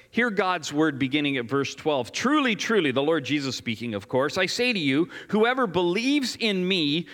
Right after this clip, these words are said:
will also do the works that I do, and greater works than these will he do, because I am going to the Father.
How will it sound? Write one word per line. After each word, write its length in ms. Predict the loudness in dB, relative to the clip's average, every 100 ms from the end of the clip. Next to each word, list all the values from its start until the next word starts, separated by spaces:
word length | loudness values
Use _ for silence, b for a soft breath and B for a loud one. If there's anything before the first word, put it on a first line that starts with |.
| B
will 160 | 0 0
also 540 | 2 0 0 0 0
do 160 | 2 2
the 120 | 2
works 340 | 2 0 0
that 140 | 0 0
I 140 | 0
do, 220 | 0 2
and 220 | 2 0 -2
greater 380 | 0 0 2
works 320 | 2 2 0 -2
than 160 | -2
these 240 | 0 -2 2
will 140 | 2
he 100 | 2
do, 180 | 0 -2
because 300 | 0 -2 -2
I 160 | -2
am 260 | -2 -2 -2
going 480 | 0 2 2 0 -2
to 140 | 0
the 100 | -2
Father. 560 | -4 -2 -2 -2 -6